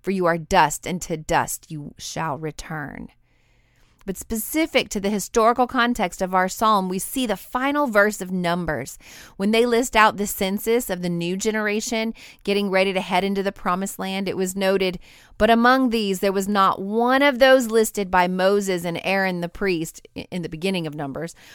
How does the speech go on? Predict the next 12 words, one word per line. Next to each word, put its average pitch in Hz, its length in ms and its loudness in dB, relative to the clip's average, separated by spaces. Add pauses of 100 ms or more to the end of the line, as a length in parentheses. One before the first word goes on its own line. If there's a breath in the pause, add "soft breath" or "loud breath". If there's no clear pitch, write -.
(220 loud breath)
"who 233 100 2
had 226 100 4
listed 214 540 2
the 208 80 -4
people 196 340 -2
of 180 100 -2
Israel 180 340 0
in 175 160 -4
the 175 60 -2
wilderness 170 540 -2
of 160 100 -8
Sinai. 151 640 -6